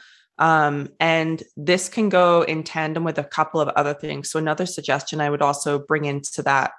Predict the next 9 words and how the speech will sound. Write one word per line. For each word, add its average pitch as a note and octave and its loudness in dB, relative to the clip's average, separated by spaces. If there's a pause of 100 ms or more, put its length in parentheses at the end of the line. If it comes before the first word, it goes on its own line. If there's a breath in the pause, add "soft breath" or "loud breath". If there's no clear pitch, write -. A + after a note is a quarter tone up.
(120)
equation D3 -2 (360 soft breath)
is D3+ -2
vitamin C#3 -2
D. - -10 (220)
So D3 2 (360)
taking G3 -2
your F#3 4
omegas, D#3+ -2 (100)
um, D3 0